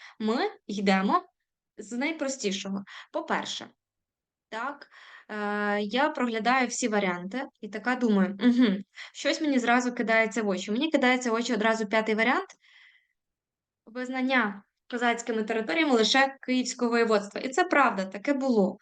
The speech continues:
Так, це Білоцерківський договір. І реєстр одразу кидається в очі, тому що реєстр — це одне з того, що нам треба запам'ятати. Але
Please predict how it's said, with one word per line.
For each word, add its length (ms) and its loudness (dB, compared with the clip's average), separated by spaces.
Так, 280 -6
це 100 0
Білоцерківський 760 -4
договір. 400 2
І 140 -2
реєстр 540 0
одразу 360 2
кидається 480 2
в 60 -6
очі, 220 -2
тому 280 2
що 160 2
реєстр — 440 2
це 120 0
одне 180 2
з 120 -4
того, 200 -2
що 120 -4
нам 140 -2
треба 240 2
запам'ятати. 640 0
Але 320 2